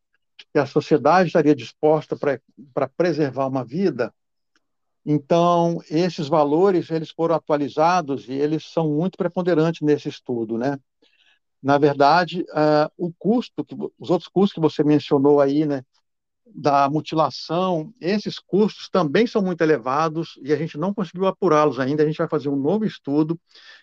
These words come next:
que a gente vai tentar entrar em detalhes desses, desses valores, mas a gente tá observando que, num passado recente, principalmente com motociclistas, é, tá havendo um aumento muito grande de invalidez permanente, né?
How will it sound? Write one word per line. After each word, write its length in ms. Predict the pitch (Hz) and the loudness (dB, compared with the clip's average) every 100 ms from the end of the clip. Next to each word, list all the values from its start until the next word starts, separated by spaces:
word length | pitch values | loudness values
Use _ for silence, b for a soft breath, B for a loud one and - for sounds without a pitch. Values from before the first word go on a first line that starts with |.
| _ | _
que 80 | 139 | -4
a 40 | |
gente 120 | 139 | 0
vai 140 | 156 147 | 0 0
tentar 380 | 165 139 151 | -2 -2 -2
entrar 400 | 147 147 147 147 - | -2 -2 -2 -2 -8
em 140 | 147 160 | -4 0
detalhes 540 | 151 - 156 180 156 | 0 0 -2 -2 -2
desses, 540 | 139 147 139 120 107 - _ _ _ - | -2 -4 -6 -12 -14 -20 _ _ _ -8
desses 280 | 135 135 123 | -6 -4 0
valores, 600 | 139 127 147 180 165 - b b b _ | 2 2 2 2 0 -6 b b b _
mas 180 | 123 123 | -4 0
a 40 | |
gente 120 | 151 - | 0 2
tá 100 | 196 | 0
observando 680 | 202 202 135 151 196 190 | 0 0 2 2 2 0
que, 80 | 151 | 0
num 120 | 151 | -2
passado 400 | 139 127 156 147 | -2 -4 -2 -2
recente, 640 | 131 131 - 165 196 - - - _ _ _ _ | -2 -6 -4 -2 -2 -4 -14 -18 _ _ _ _
principalmente 520 | - 165 - 147 151 - | -6 -2 0 0 -2 -4
com 120 | 147 | -10
motociclistas, 1000 | 139 151 - 131 147 180 170 - - - _ _ _ _ _ - | -6 -6 -8 -8 -4 -4 -4 -10 -14 -14 _ _ _ _ _ -6
é, 360 | 135 147 139 | 0 2 2
tá 180 | 131 160 | 2 0
havendo 380 | 151 151 185 185 | 0 0 0 0
um 80 | 190 | 0
aumento 360 | 160 175 185 | 2 0 -2
muito 320 | 165 196 226 226 | 0 2 0 -2
grande 560 | 139 160 196 160 165 | 0 0 -2 -4 -6
de 220 | 135 143 | -6 -6
invalidez 540 | 170 170 156 135 170 170 | -2 0 0 0 0 0
permanente, 680 | 135 143 131 127 120 - 120 | -4 -4 -2 -2 -4 -6 -8
né? 260 | 123 127 | -8 -10